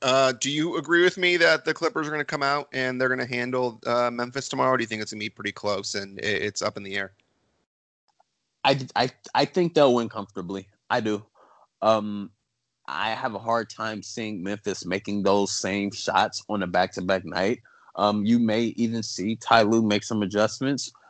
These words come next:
Speaker 2: um, defensively, or he may just, he may just stick with the same game plan, and he may, and Memphis may miss shots. And if they miss shots, and we may, it sounds,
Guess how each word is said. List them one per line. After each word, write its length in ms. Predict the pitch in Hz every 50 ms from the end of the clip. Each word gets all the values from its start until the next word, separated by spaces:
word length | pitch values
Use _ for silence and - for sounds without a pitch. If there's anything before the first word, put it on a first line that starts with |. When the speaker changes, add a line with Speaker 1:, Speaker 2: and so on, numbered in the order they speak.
| - -
Speaker 2:
um, 320 | - 82 104 107 101 101 95
defensively, 720 | 107 101 - - 101 120 120 - 127 127 139 143 143 135 -
or 300 | - 98 110 120 127 123
he 140 | 117 120 123
may 260 | 123 117 113 113 117
just, 360 | 110 - 110 117 117 - - - - - - _ _ _ - - - - - - - -
he 200 | - - 117 123
may 260 | 107 98 107 117 120
just 260 | 113 123 117 - -
stick 280 | - - - 113 - -
with 120 | 139 113
the 80 | - 101
same 400 | - - 110 107 110 110 107 95
game 260 | 92 90 92 113 113
plan, 340 | 110 - 131 131 143 110 156 - _ _ _ _ _ _
and 220 | - 101 104 101 104
he 120 | 117 117
may, 360 | 113 104 101 101 104 107 101 -
and 200 | 95 110 104 101
Memphis 380 | 95 98 - - 113 110 - -
may 180 | 104 110 113
miss 220 | 104 98 107 104 -
shots. 440 | - - 98 107 160 160 - - - _
And 180 | - 101 107 107
if 200 | 101 90 - _
they 160 | - 92 107
miss 260 | 113 104 113 120 -
shots, 380 | - - 113 131 - - - -
and 180 | 131 131 131 117 -
we 160 | 143 151 156
may, 140 | 135 135 143
it 160 | - 143 139
sounds, 440 | 135 - - 165 165 165 151 -